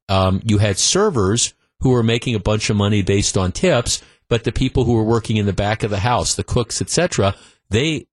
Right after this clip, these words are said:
you know, they weren't making any money at all because, generally speaking, they weren't tipped. And so he thought this would be a fairer way to do this. He said some of, you know, he's lost, you know, so how has it worked out? Some of the servers have, have left because they think they can do, you know, better elsewhere.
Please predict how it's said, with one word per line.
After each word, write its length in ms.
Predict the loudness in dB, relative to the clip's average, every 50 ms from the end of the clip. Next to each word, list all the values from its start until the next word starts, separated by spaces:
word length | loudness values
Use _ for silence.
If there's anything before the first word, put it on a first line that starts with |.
| -6
you 80 | -2 -2
know, 200 | 0 0 0 0
they 280 | 0 0 0 0 0
weren't 240 | 0 -2 -2 -4 -4
making 360 | -2 -2 -2 -2 -2 -2 -2
any 220 | 0 0 0 2 2
money 320 | 2 2 2 2 2 2
at 80 | 2 2
all 260 | 2 2 2 2 0
because, 360 | -2 -4 -4 -2 -2 -2 -2
generally 280 | -2 -2 0 0 0 -2
speaking, 420 | -2 -2 -4 -6 -4 -2 0 0
they 120 | 2 2 0
weren't 340 | 0 -2 -4 -4 -6 _
tipped. 380 | -4 -2 0 0 0 -2 -8 -12 -12 _ _ _ _ _ _ -4
And 160 | -2 -2 0
so 240 | 0 0 2 2 2
he 80 | 2 0
thought 300 | 0 0 0 0 0 -2
this 220 | -4 -4 -2 0
would 200 | 0 0 0 0
be 340 | 2 2 4 4 4 4 2 0
a 100 | -2 -4
fairer 640 | -4 -6 -6 -4 0 0 2 2 2 2 2 2 2
way 400 | 2 2 2 2 2 2 2 0
to 180 | 0 -2 -2 -2
do 240 | 0 2 2 2 2
this. 340 | 0 0 -2 -2 -4 -6 -8 -14 -20 -20 _ _ _ -4
He 60 | -2
said 220 | 0 0 0 0
some 340 | 0 0 0 0 0 0 0
of, 400 | 2 2 2 2 2 0 -2 -6 -8
you 180 | -4 0 0
know, 60 | 2 2
he's 180 | 0 0 0
lost, 640 | 0 2 4 4 4 2 2 -2 -6 -8 -10 -10 -12 _ _
you 60 | -2 -2
know, 100 | 0 0
so 140 | 0 0
how 140 | 0 0 0
has 100 | 0 0
it 80 | -2 -2
worked 240 | -2 -2 -2 0 0
out? 280 | 0 2 0 0 -4 -10 _ _ _ _ _
Some 300 | -4 -2 -2 0 0 0
of 100 | -2 -2
the 80 | -2 -2
servers 680 | 0 0 0 0 0 0 2 2 2 2 2 2 2 0
have, 180 | 0 0 0
have 200 | -2 -2 -2 0
left 440 | 0 2 2 2 2 2 -2 -4 -6
because 300 | -8 -4 -2 -2 0 0
they 80 | 0 0
think 240 | 0 0 -2 0 0
they 100 | -2 0
can 220 | 0 0 0 2
do, 380 | 2 2 4 4 4 2 2 2
you 60 | 2
know, 100 | 2 0
better 360 | 0 0 0 0 0 0 -2 -2
elsewhere. 580 | 0 0 0 0 0 0 0 2 2 2 0